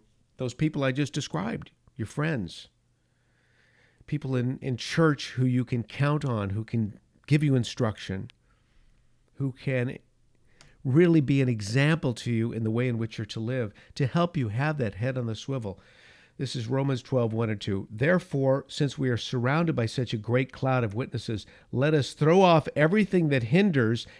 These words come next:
and the sin that so easily entangles, and let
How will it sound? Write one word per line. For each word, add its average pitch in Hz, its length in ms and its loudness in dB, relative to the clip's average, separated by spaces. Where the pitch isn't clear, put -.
and 139 180 2
the 127 80 2
sin 190 340 4
that 151 160 0
so 151 280 2
easily 151 480 2
entangles, 151 720 2
and 127 200 -2
let 160 300 0